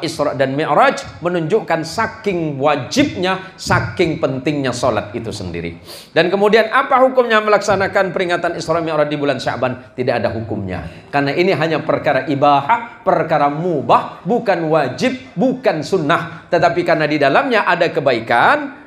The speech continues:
"Man sanna sunnatan hasanatan fil islami," barang siapa yang membuat sebuah perilaku dan tradisi baik di dalam Islam, "falahu ajrun," maka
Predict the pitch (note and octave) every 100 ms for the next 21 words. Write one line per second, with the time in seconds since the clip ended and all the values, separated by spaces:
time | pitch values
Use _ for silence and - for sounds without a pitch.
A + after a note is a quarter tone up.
0 | - - D#3 D3+ - A3+ B3 A#3 A3 A3
1 | E3 F3+ G#3+ F#3+ E3+ C4+ - F#3 F3 E3
2 | D#3 C#3 C3+ - D#3 B3+ D4+ D4 C#4+ -
3 | - D3 E3+ D#3 D3+ G#3 A3+ E3+ E3+ E3
4 | E3+ F3 F3 F3+ F#3+ C4+ C#4 G3 F#3+ -
5 | F#3 D#3+ A#3 A#3 F#3+ F3 E3+ D#3+ D#3+ E3
6 | D#3 F3+ D3+ D3 C#3+ - B2+ D#3 A#3+ A#3+
7 | - - - - F#3 C#4 A3+ A3+ B3 -
8 | D#4 D#4 F#3 - - E3 E3+ F3